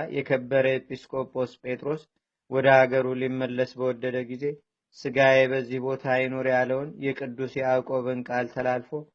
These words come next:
የቅዱስ ያዕቆብን ሥጋ ወሰደ። በዚያንም ጊዜ አስቀድሞ ወደ አመለከተው ቦታ ከእጆቻቸው መካከል ተመለሰ። ከሥጋውም ታላላቅ የሆኑ ታምራት ተገለጡ። ለእግዚአብሔርም ምስጋና ይሁን።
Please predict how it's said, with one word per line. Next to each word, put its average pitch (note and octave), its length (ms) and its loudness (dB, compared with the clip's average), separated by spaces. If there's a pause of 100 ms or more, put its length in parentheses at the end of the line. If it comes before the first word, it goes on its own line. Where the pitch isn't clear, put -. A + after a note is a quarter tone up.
(460)
የቅዱስ B2 440 -6
ያዕቆብን B2+ 560 0
ሥጋ A#2+ 240 -8 (100)
ወሰደ። F2+ 360 -12 (640)
በዚያንም A#2+ 580 -2
ጊዜ A#2+ 160 -10 (560)
አስቀድሞ B2+ 540 -6
ወደ C3 200 2
አመለከተው C3 720 -2
ቦታ C3+ 240 -6 (220)
ከእጆቻቸው C3 800 -6
መካከል B2 560 -8
ተመለሰ። F#2+ 520 -14 (680)
ከሥጋውም B2 600 0
ታላላቅ B2 640 -2
የሆኑ B2 320 -6
ታምራት A2+ 600 -4
ተገለጡ። F#2 520 -14 (800)
ለእግዚአብሔርም B2 840 -2
ምስጋና B2 520 -4
ይሁን። B2+ 280 -4